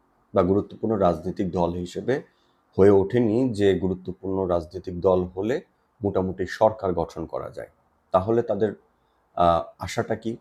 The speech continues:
তাহলে তাদের আশা হচ্ছে আগামী যে সামনে নির্বাচন, সেই নির্বাচনে তারা প্রধান বিরোধী দল হতে চায়। হুম? এবং যদি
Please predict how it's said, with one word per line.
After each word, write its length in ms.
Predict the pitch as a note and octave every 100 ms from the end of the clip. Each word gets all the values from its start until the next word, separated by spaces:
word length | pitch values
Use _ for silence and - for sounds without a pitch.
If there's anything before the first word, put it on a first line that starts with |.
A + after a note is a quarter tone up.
| -
তাহলে 300 | G2+ A#2+ A#2+
তাদের 240 | B2 B2
আশা 240 | A2 A2
হচ্ছে 540 | C3 B2 - - G#2 D3 - _ _ _ _ _ _
আগামী 300 | G#2 C3 D#3+
যে 140 | D3+ D3+
সামনে 340 | - G#2 G#2
নির্বাচন, 580 | F#2+ F2 F2 G#2 G#2 E2+
সেই 180 | D2+ F#2
নির্বাচনে 680 | F#2 F2 E2 G2 - B2+ D3+
তারা 240 | B2+ G2+ F2+ - _ _ _ _ _
প্রধান 280 | C3+ D3 D#3 C#3+
বিরোধী 320 | G2+ G2 F#2+
দল 180 | F2 D#2+ D#2
হতে 220 | D#2 -
চায়। 260 | - - - _ _ _ _ _ _ -
হুম? 120 | D3+ - _ _ _ _ _ _ _ _
এবং 360 | D3 E3 F#3+ D3 E3+ C#4+ - _ _ _ _ _ _ -
যদি 400 | F#2 B2+ D3 F3